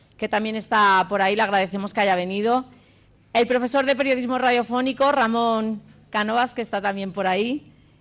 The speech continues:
y la Asociación de la Prensa de Alicante, cómo no, con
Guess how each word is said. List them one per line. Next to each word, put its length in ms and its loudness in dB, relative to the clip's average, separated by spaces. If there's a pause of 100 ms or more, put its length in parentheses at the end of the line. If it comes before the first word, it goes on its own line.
(180)
y 1160 0
la 140 -2
Asociación 360 -2
de 60 0
la 120 2
Prensa 280 -2
de 60 4
Alicante, 420 0
cómo 200 -2
no, 200 -4
con 600 -2